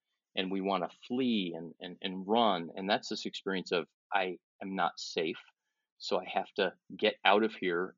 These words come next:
and disconnect because there is no safety in this moment." Or with the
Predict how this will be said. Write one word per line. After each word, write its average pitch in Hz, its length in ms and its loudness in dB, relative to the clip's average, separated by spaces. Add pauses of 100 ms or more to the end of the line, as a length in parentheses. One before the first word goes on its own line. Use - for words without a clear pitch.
and 87 180 -6 (140)
disconnect 98 840 -2
because 87 320 -12
there 87 200 0
is 95 180 -4
no 92 100 -2
safety - 440 -4
in 85 80 -8
this - 180 -12
moment." 85 320 -4 (380)
Or 123 400 8 (240)
with - 180 -4
the 101 80 -12